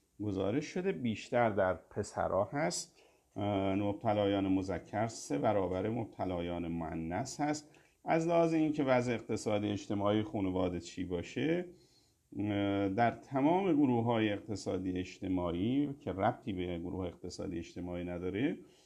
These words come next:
بین چهار تا دوازده درصد کودکان مدرسه نو مبتلا به اختلال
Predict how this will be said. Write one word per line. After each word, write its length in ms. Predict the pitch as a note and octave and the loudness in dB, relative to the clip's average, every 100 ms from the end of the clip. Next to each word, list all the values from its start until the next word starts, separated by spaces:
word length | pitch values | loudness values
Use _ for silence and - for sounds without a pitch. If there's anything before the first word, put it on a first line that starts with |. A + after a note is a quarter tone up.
| _ - | _ -4
بین 260 | A#2 A#2+ G2 | 0 0 0
چهار 360 | - G#2 A2 | -2 0 2
تا 200 | G#2+ G#2 | 0 -2
دوازده 680 | F#2+ F2+ F2+ F2+ - A2+ G#2+ | -2 -2 -2 -4 -4 -2 -2
درصد 380 | G2 F2 - G2 | -6 -8 -6 -6
کودکان 640 | F#2+ F2+ F2 - G2 F#2 | -6 -6 -6 -4 -4 -2
مدرسه 480 | F2+ E2+ F2 - E2+ | -4 -6 -10 -8 -4
نو 320 | F2+ C3 F#3+ - _ _ _ G2 | -2 0 -2 -8 _ _ _ -6
مبتلا 600 | G2 - G#2+ F#2+ G2 F#2+ | -6 -6 -4 0 0 0
به 460 | F#2 F#2 F2+ F2 G2 - _ - | 0 0 0 -4 -8 -16 _ -12
اختلال 840 | F#2+ - G#2 F2+ F2+ F2+ F2 | -12 -8 -6 -4 -2 -2 -4